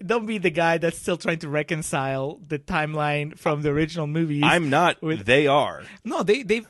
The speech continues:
Speaker 1: they pretty much established that we are on a brand new timeline. And,
Speaker 2: Since
Speaker 1: and
Speaker 2: when?
Speaker 1: since Days of Future Past happened.
Speaker 2: So why are all the actors the same?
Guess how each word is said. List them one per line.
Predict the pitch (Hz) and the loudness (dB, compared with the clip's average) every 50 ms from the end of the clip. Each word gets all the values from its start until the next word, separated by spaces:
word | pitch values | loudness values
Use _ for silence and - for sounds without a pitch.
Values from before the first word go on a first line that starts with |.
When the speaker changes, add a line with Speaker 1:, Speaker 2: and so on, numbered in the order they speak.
| _ - | _ -8
Speaker 1:
they | 208 156 202 208 180 - _ _ | -2 0 0 0 -2 -6 _ _
pretty | - 233 240 220 | -8 -6 -4 -2
much | 202 190 180 - - | -2 -2 -2 -4 -6
established | 147 - - - 165 165 170 156 143 131 127 127 - - - - | -8 -6 -2 0 0 0 0 -2 -4 -4 -4 -6 -6 -10 -12 -10
that | 156 139 156 143 135 131 127 127 - - | -6 -2 0 0 0 0 -2 -6 -8 -8
we | 160 143 160 165 | -4 0 2 4
are | 165 | 4
on | 160 147 | 2 2
a | 143 127 | 0 -2
brand | 117 147 160 170 180 | 0 0 0 0 0
new | 185 190 185 | 0 -2 -4
timeline. | - 160 147 147 143 139 139 139 139 139 139 147 - | -4 -4 -4 -4 -4 -4 -4 -4 -4 -4 -6 -8 -6
And, | - 139 135 | -4 -2 0
Speaker 2:
Since | 135 131 - | 0 0 0
Speaker 1:
and | - | 0
Speaker 2:
when? | 240 214 135 107 95 98 - - - _ _ _ _ - | 0 0 0 -2 -6 -12 -18 -20 -20 _ _ _ _ -12
Speaker 1:
since | - - - 247 247 233 226 214 202 190 | -8 -4 -2 0 0 0 0 -2 0 2
Days | 233 226 220 226 | 2 2 2 0
of | 208 202 | -4 -4
Future | 220 214 - 226 | -6 -6 -6 -4
Past | 214 - 247 285 320 - | -4 -2 -2 -2 -2 -2
happened. | 285 233 165 139 - 127 117 110 113 - _ _ _ _ _ _ _ _ _ - | -2 -2 -2 -2 -4 -6 -8 -8 -12 -16 _ _ _ _ _ _ _ _ _ -6
Speaker 2:
So | - 143 | -2 0
why | 135 139 139 139 139 | 2 4 4 4 4
are | 139 139 | 4 2
all | 135 135 | 2 0
the | 131 123 | 0 -2
actors | 127 143 139 - 104 92 | -2 -4 -6 -8 -10 -10
the | 90 | -10
same? | - - 98 92 98 | -10 -12 -12 -12 -14